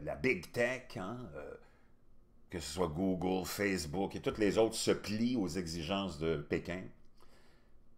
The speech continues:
parce qu'on veut faire de l'argent, parce qu'on veut rentrer dans ce pays-là de plus en plus.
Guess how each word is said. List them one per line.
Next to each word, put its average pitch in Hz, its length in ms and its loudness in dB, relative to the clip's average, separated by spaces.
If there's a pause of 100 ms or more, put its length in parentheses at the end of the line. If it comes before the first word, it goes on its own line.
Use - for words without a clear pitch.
(1900)
parce - 260 0
qu'on 95 160 0
veut 87 180 -2
faire 92 300 -2
de 78 40 -4
l'argent, 87 380 -6
parce - 200 -6
qu'on 82 220 -6
veut 78 420 -6 (160)
rentrer 87 440 -2
dans 85 240 -4
ce - 100 -10
pays-là 82 360 0
de - 40 -4
plus 80 280 -4
en 73 120 -2
plus. 80 300 -8